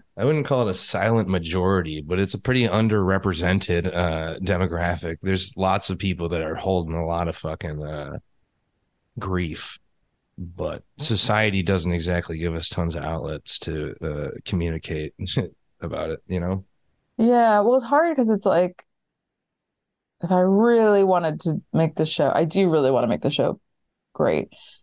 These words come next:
Speaker 2: but you gotta go down to this place that's so fucking hard to get to. You know what I mean? Emotionally. And then
Speaker 1: Oh,
Speaker 2: you have
Speaker 1: yeah.
Speaker 2: to make it into
Speaker 1: Edinburgh,
Speaker 2: some
Speaker 1: right? No, I'm just
Speaker 2: Yeah,
Speaker 1: kidding. <laughs>
Speaker 2: Edinburgh,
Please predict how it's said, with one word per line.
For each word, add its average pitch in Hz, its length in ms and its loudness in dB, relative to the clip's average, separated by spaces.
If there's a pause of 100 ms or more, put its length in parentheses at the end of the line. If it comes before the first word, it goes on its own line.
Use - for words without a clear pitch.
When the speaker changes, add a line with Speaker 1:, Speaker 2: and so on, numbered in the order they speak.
Speaker 2:
but - 240 -2
you 170 120 0
gotta 165 220 2
go 160 120 4
down 156 200 4
to 170 100 -6
this 151 180 0
place 165 400 0
that's - 260 -4
so 160 460 2
fucking - 280 -2
hard 135 260 2
to 160 80 0
get 156 260 -2
to. - 100 -2 (760)
You 180 60 2
know 170 80 4
what 156 60 4
I 147 40 4
mean? 139 180 4
Emotionally. 156 760 2 (440)
And 175 180 4
then 165 160 2
Speaker 1:
Oh, 165 40 2
Speaker 2:
you 160 80 4
have 156 160 0
Speaker 1:
yeah. 151 100 4
Speaker 2:
to - 100 -6 (460)
make 165 380 4
it 160 80 2
into 123 240 2
Speaker 1:
Edinburgh, 87 120 0
Speaker 2:
some 135 160 0
Speaker 1:
right? 107 300 0 (720)
No, 80 100 -2
I'm - 100 -8
just - 100 -2
Speaker 2:
Yeah, 247 380 4
Speaker 1:
kidding. 247 100 2
<laughs> 247 60 4
Speaker 2:
Edinburgh, 233 260 2